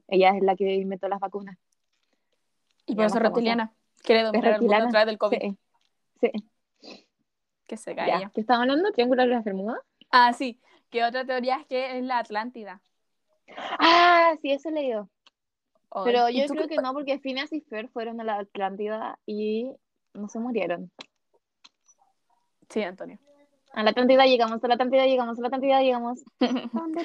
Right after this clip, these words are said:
Speaker 2: Oye, pero
Speaker 1: todo
Speaker 2: ¿tú,
Speaker 1: es
Speaker 2: tú crees en la
Speaker 1: hermoso.
Speaker 2: Atlanti-, a-, Atlántida?
Speaker 1: Yo creo que existió, pero no, pero se ahogó nomás, po.
Speaker 2: Es que según yo,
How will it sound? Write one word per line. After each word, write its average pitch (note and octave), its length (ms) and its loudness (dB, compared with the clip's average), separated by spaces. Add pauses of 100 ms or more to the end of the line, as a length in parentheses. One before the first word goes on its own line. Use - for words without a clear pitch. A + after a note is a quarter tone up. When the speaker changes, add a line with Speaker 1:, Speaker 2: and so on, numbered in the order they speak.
(280)
Speaker 2:
Oye, B4 180 10
pero - 180 6
Speaker 1:
todo D4+ 140 4
Speaker 2:
¿tú, E4+ 60 -6
Speaker 1:
es E4 80 -8
Speaker 2:
tú D#4 100 8
crees D#4 280 4
en B3 80 4
la A#3 80 0
Speaker 1:
hermoso. B3 160 -6
Speaker 2:
Atlanti-, A3 360 -4
a-, G#3+ 240 -4
Atlántida? C4+ 840 -6 (600)
Speaker 1:
Yo A#3+ 240 -2
creo E4 200 -2
que F4+ 80 -6
existió, C4 840 -4
pero B3+ 340 -4
no, A#3+ 260 -10 (500)
pero A3+ 400 -6
se B3 100 -10
ahogó E4 140 -4
nomás, C5+ 360 -4
po. G#3 160 -12 (680)
Speaker 2:
Es B3 120 -8
que F4+ 120 -8
según D4+ 520 -4
yo, D#4 300 2